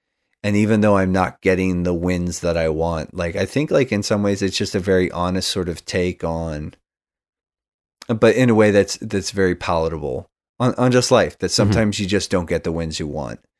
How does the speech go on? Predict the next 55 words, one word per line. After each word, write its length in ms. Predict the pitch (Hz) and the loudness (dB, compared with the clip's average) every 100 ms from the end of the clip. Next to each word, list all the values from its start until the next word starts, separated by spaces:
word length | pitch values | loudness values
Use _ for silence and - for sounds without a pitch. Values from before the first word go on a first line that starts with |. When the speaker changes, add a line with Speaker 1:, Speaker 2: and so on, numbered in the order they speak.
| _ _ _ _ | _ _ _ _
Speaker 1:
And, 300 | 80 73 76 | -8 -6 -4
uh, 320 | 69 62 62 _ _ _ _ _ _ _ _ - | -2 -4 -8 _ _ _ _ _ _ _ _ 2
like, 200 | 143 143 | 2 4
you 180 | 165 | 4
know, 200 | 151 120 113 | 6 4 4
I 100 | 147 | 4
want, 240 | 131 127 | 4 2
like, 260 | 127 110 98 | 2 0 0
the 140 | 107 | -2
happy 320 | 98 101 101 98 | 0 -2 -2 -2
ending. 260 | 87 82 | -2 -4
I 80 | 82 | -4
want, 220 | 87 90 | -2 -2
like, 240 | 90 85 - | -2 -4 -4
nice 260 | 87 82 | -6 -4
resolution. 800 | 87 80 85 85 85 76 67 - - - | -4 -4 -4 -4 -4 -6 -8 -14 -18 -8
And 220 | 87 87 | -6 -2
there's, 220 | 92 110 | -4 2
there's 220 | 127 117 | 2 2
two 140 | - 160 | 2 2
more 180 | 127 | 2
books 280 | 104 101 - | 4 2 0
in 80 | 95 | -4
the 60 | 87 | -2
series, 600 | - 87 73 71 71 - _ _ _ _ | 0 0 0 -4 -6 -10 _ _ _ _
but, 180 | 80 76 | -2 -2
um, 300 | 73 71 80 | -2 -6 -4
there's 200 | 104 101 | 0 0
just 240 | 98 - - | 0 -2 -2
been 160 | 92 | -2
a 80 | 85 | 0
lot 200 | 80 78 | -2 -2
of, 100 | 76 | -2
like, 260 | 71 69 - | -4 -6 -4
there's 180 | 104 98 | -4 -4
a 40 | |
lot 220 | 87 85 | -2 -2
of, 60 | 85 | 0
like, 180 | 78 71 | -2 -4
moments 340 | 82 82 78 - | -6 -6 -8 -8
in 60 | |
there 180 | 76 71 | -6 -6
that 140 | 73 | -4
are 80 | 69 | -6
sort 180 | - 73 | -6 -6
of, 40 | 73 | -6
like, 200 | 76 - _ _ _ | -8 -12 _ _ _
I'm 60 | |
like, 160 | 104 104 _ _ _ _ _ | -12 -12 _ _ _ _ _
I, 180 | - - - | -8 -4 -4
I 40 | |
can 140 | 107 110 | -4 -4
see 220 | - 139 | 0 2
it 140 | 123 - | 2 0
coming 460 | 107 110 113 113 | -2 0 0 -2